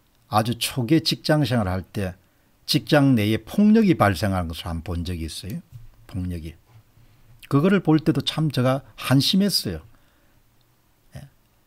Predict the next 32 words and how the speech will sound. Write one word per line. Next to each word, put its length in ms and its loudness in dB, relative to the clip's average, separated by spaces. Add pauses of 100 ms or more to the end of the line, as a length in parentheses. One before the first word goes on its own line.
그 160 2
당시 320 4
나이들이 480 4
대개 240 0
삼십 540 -2
대 180 -2
초반, 560 0
중반 440 0
정도가 360 0
됐는데 560 -6 (360)
다른 280 4
사람에게 560 0
주먹을 500 2
쓴 260 -6
겁니다. 540 -10 (420)
그 100 -4
있을 400 2
수 160 0
없는 300 2
일이지 220 -4
않습니까? 600 -16 (640)
예. 100 -20 (300)
그건 220 -4
뭐 400 -6
말로 520 0 (800)
표현할 520 2
수가 200 -4
없지 220 -8
않습니까? 480 -8
그 260 -2
야만성이라는 880 -2
것은. 360 -14